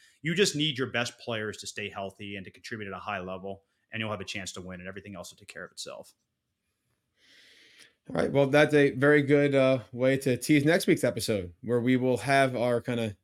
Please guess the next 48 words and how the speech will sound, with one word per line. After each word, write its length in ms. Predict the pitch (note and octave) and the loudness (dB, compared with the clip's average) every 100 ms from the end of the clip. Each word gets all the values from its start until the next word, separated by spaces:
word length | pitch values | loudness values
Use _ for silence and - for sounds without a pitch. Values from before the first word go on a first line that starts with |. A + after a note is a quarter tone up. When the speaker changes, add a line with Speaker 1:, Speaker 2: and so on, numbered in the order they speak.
| _ | _
Speaker 2:
season 460 | - D3 B2 B2+ A#2+ | 2 4 6 4 4
preview. 600 | C#3+ C3+ A#2+ B2+ B2+ B2+ | 2 2 4 2 2 0
We'll, 300 | G#2 A2 G#2+ | -2 -4 -4
we'll 100 | G#2 | 0
talk 120 | B2+ | 4
about 120 | D3 | 6
Speaker 1:
And 640 | A#3 G#3 D#3+ C#3+ C3+ A#2+ | 6 6 6 6 4 0
David 340 | - D3 F3 E3+ B2+ | 6 8 8 8 6
Behrman 600 | D#3 F#3 B3 A3+ D3 C3+ | 8 10 10 10 10 8
will 260 | C3+ D#3+ D3+ | 8 8 8
have 380 | C#3 D3+ D#3 C#3 | 6 6 4 2
his 180 | D#3 - | -4 -4
predictions. 400 | D3+ G3+ E3 C3+ | 0 2 0 0
My 80 | |
dog's 320 | D3+ G#3 A#3 - | 2 4 2 0
telling 180 | F3 | -4
us 100 | D3+ | -4
time 180 | - C3+ | -4 -6
to 60 | A2 | -4
wrap 200 | G#2+ G2 | -10 -10
it 80 | F2 | -16
up. 160 | D#2 | -16
So 100 | - | -8
let's 200 | E3 G#3 | -8 -2
wrap 180 | F#3+ F3+ | -2 0
it 80 | C3 | 4
up. 60 | C#3 | 4
Speaker 2:
Okay. 140 | D3 | 6
Speaker 1:
But 80 | B2 | 4
our, 200 | C3+ D3+ | 4 4
Speaker 2:
Well, 300 | C#3+ C3 B2 - - | 6 6 2 -6 4
Speaker 1:
our, 220 | F#3 F3 | 4 6
our, 200 | G3+ G3 | 4 2
our 80 | F#3 | 0
C 240 | - B3 | 0 -2
C 280 | A#3+ A#3+ G3+ | 0 0 2
O, 340 | E3+ D#3 D#3 D#3 | 2 2 0 -2
uh, 480 | - C3+ B2+ B2 A#2+ | -2 -2 0 -2 -4
will 160 | B2 | -6
have 300 | A2+ C#3 C#3 | -2 -2 -2
his, 340 | C#3 C3+ B2 - | -6 -8 -10 -12
uh, 300 | C3+ B2 G#2+ _ _ _ - | -10 -12 -12 _ _ _ -8
Dolphins 340 | D3 D3+ C#3 | -6 -6 -12
betting 300 | A2 B2 G#2+ | -8 -8 -8
tips 280 | - F#2+ - | -16 -18 -18
next 240 | G2 - | -18 -20
week 140 | G2+ | -20
as 80 | F#2 | _